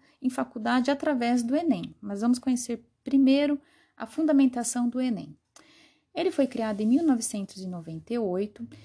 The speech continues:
e o público-alvo são concluintes da educação básica. Contudo, quem ainda não concluiu a educação básica e tenha o interesse de prestá-lo como treino, os famosos treineiros,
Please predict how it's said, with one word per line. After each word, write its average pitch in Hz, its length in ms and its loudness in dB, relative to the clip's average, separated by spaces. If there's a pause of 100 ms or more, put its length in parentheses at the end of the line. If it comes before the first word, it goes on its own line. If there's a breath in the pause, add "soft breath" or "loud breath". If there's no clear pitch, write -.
(280 loud breath)
e 349 100 4
o 403 80 4
público-alvo 214 800 -2
são 247 200 -2
concluintes 269 720 4
da 285 180 0
educação 285 560 -2
básica. 202 600 0 (240)
Contudo, 311 600 2
quem 480 320 -8
ainda 269 240 4
não 294 240 2
concluiu 226 520 0
a 202 40 0
educação 196 420 -6
básica 196 680 -2
e 208 100 -6
tenha 285 600 4 (180 loud breath)
o 247 100 -2
interesse 220 680 -2
de 185 120 -14
prestá-lo 226 500 -2
como 226 280 -2
treino, 214 540 0
os 180 100 -10
famosos 208 480 -4
treineiros, 185 760 -4